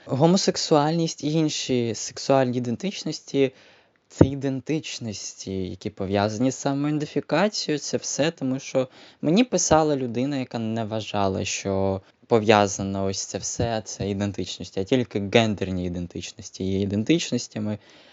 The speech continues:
а сексуальні орієнтації не є ідентичностями. Так, до речі, про це.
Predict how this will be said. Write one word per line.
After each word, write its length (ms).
а 420
сексуальні 1200
орієнтації 1300
не 200
є 200
ідентичностями. 1080
Так, 380
до 140
речі, 320
про 140
це. 340